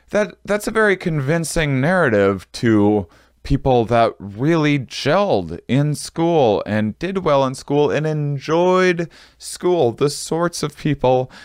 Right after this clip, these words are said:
that became scientists because they loved school so much they wanted to stay in school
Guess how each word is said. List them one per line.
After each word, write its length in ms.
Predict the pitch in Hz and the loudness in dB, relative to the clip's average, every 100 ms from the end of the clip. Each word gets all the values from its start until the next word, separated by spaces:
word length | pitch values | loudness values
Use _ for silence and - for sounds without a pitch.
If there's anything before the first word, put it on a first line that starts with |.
| - _ | -20 _
that 280 | 151 143 - | -2 -2 0
became 760 | 143 139 - 151 165 165 151 | -2 0 0 2 2 0 -2
scientists 840 | - - 160 165 165 160 156 156 - | -6 -2 0 0 0 -2 -4 -6 -8
because 540 | - 147 - 160 147 | -10 -10 -6 -6 -6
they 180 | 151 147 | -8 -6
loved 680 | 143 143 156 170 165 165 170 | -6 -8 -2 0 0 -2 -8
school 840 | - - - - 180 175 170 165 | -12 -12 -14 -2 0 2 0 -2
so 420 | - 170 175 170 | -2 0 2 0
much 380 | 156 165 160 - | 0 -2 -2 -2
they 180 | 160 156 | -2 0
wanted 380 | 151 156 151 | 2 0 0
to 120 | 147 143 | -4 -4
stay 480 | - - 151 156 | -6 -2 0 2
in 140 | 147 143 | 0 -2
school 640 | - - 156 156 143 139 | -6 -6 0 2 2 0